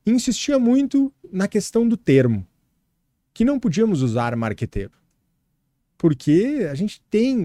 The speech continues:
um tom pejorativo no Brasil, e isso é diretamente relacionado com a política, né? E aí eu brinquei lá no final da faculdade, né? Eu brinquei e falei, "Olha,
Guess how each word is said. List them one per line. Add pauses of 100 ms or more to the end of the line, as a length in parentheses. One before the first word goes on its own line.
(120)
um
tom
pejorativo
no
Brasil, (420)
e
isso
é
diretamente
relacionado
com
a
política,
né? (1120)
E
aí
eu
brinquei
lá
no
final
da
faculdade,
né?
Eu
brinquei
e
falei,
"Olha,